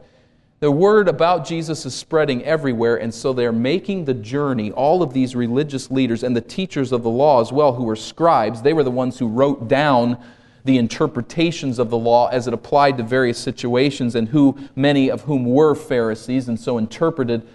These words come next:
the law in a Pharisaic pers-, from a Pharisaic perspective. Well, they're gathered now in large numbers before Jesus, coming from Jerusalem, Judea, and from, of course, Galilee.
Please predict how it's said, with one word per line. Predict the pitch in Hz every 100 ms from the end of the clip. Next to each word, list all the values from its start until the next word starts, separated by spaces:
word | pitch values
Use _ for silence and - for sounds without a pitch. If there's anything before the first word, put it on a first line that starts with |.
| -
the | 127
law | 117 117 117 117 - -
in | 120
a | 113
Pharisaic | - 135 123 - 123 113 - -
pers-, | - 107 -
from | 123 110
a | - _ -
Pharisaic | - 139 117 - 117 -
perspective. | 104 - 147 147 - 92 - _ _ _ _ _ _ -
Well, | 131
they're | 190
gathered | 170 143 170 123
now | 110 113
in | 110
large | 123 170 131 110
numbers | 123 131 143 107
before | - 104 127 135
Jesus, | 127 101 87 101 - - _ _ _ _ _ _ _ _ -
coming | 147 160
from | - 131 110
Jerusalem, | 120 127 143 - 156 156 165 - -
Judea, | 107 131 120 127 135 143 156 - - - -
and | 123
from, | - 131 113 110
of | 107 -
course, | 147 127 107
Galilee. | 120 135 160 127 113 110